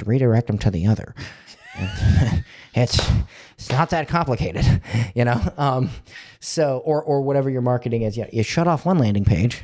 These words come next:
and it goes to the other, you know? You can't buy this anymore. You can only buy this, you know?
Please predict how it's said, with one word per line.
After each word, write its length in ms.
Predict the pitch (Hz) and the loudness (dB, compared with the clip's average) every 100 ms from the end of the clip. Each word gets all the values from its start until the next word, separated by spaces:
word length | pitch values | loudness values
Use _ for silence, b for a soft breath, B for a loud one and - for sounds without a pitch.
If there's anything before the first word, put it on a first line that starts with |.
| - | -10
and 100 | 110 | -10
it 140 | - | -2
goes 220 | 123 131 | 0 0
to 100 | - | 0
the 140 | 117 127 | 0 0
other, 260 | 147 - - | 0 -6 -6
you 80 | 110 | -4
know? 180 | 113 - B B | -4 -10 B B
You 100 | 104 | -2
can't 220 | 139 156 | 0 0
buy 140 | 139 143 | 0 0
this 160 | 180 | 0
anymore. 380 | 123 104 104 110 - | 0 2 2 0 -2
You 80 | |
can 140 | 101 110 | 0 2
only 180 | 120 120 | 2 2
buy 200 | 113 113 | 2 0
this, 280 | - - - B B B | -2 -6 -20 B B B
you 120 | 123 | -2
know? 260 | 110 113 | 0 -2